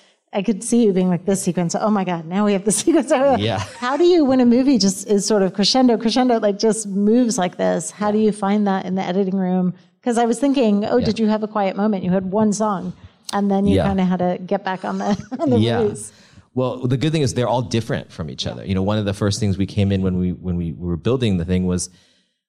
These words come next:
Speaker 2: what is a musical to us? You know, every, every person who makes their own musical has their own interpretation of what a musical is or why you people break out in song. And, and for me, um, working with a lot of dancers, street dancers over the years, poppers, breakers, flexors,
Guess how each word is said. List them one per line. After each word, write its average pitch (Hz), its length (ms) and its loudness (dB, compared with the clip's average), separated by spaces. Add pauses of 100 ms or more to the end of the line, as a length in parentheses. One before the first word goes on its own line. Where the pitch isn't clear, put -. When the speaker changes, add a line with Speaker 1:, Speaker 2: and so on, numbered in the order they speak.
Speaker 2:
what 131 200 -2
is 131 180 2
a 113 60 0
musical 104 460 0
to - 180 -12
us? - 480 -6
You 92 80 -12
know, 85 40 -4
every, 101 300 -4
every 98 260 -4 (340)
person 95 220 -10
who 92 60 -2
makes 90 220 -6
their 87 80 -6
own 87 120 -6
musical 101 420 -2
has 87 120 -4
their 104 120 0
own 120 100 0
interpretation 101 640 -6
of 80 220 -8
what 98 220 -2
a 95 40 -2
musical 90 360 -6
is 110 280 0
or 82 60 -4
why 87 220 -2
you 90 180 -4
people 87 320 -10
break 85 240 -6
out 85 120 -2
in 73 80 -12
song. 101 300 -2
And, 85 140 -8 (600)
and 120 80 -2
for 131 140 0
me, 131 560 0
um, 95 400 -2
working 107 300 -2
with 95 80 -2
a 92 40 -4
lot 90 180 -2
of 76 60 -10
dancers, 98 720 -4 (100)
street 131 320 -2
dancers 90 380 -2
over 80 160 -10
the 82 80 -12
years, 101 280 -2
poppers, 95 480 -6
breakers, 98 560 -6
flexors, 101 580 -6